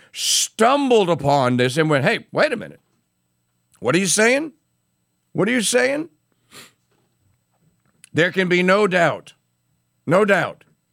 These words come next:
that this effort has been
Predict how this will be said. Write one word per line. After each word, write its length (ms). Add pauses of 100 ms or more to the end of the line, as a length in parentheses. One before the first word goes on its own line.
(960)
that 280
this 380
effort 520 (540)
has 320
been 500